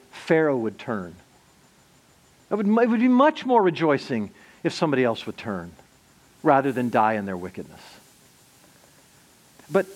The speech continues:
but, um, but, but notice, um, God visits his judgment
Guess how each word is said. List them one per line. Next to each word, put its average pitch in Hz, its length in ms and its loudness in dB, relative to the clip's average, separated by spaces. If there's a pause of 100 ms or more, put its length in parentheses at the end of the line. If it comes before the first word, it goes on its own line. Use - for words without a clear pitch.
but, 190 380 -2
um, 156 360 0 (200)
but, 165 200 -4
but 190 180 -4
notice, 185 760 -2
um, 151 420 -2 (520)
God 185 680 2 (480)
visits 151 920 0 (280)
his 156 340 0
judgment 139 800 -2